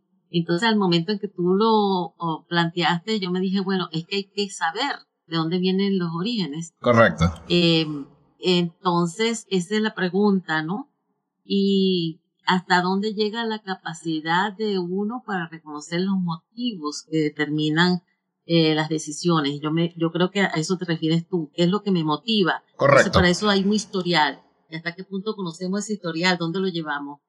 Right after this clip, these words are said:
Speaker 1: ¿En lo, en los genes? ¿En lo que, en lo que hemos aprendido? O sea, ¿dónde, no? Es, eso me, me parece interesantísimo ese planteamiento.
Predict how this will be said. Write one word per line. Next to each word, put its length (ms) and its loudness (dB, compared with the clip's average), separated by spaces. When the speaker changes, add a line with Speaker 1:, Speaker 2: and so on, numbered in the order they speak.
Speaker 1:
¿En 240 0
lo, 80 -2
en 240 -2
los 140 -4
genes? 380 -2
¿En 100 -2
lo 180 -6
que, 280 -6
en 160 -2
lo 140 -2
que 540 -4
hemos 320 0
aprendido? 540 -2
O 60 -4
sea, 180 -4
¿dónde, 360 -4
no? 140 -4
Es, 220 -6
eso 240 -4
me, 320 -8
me 220 -16
parece 480 -4
interesantísimo 840 -8
ese 160 -10
planteamiento. 840 -6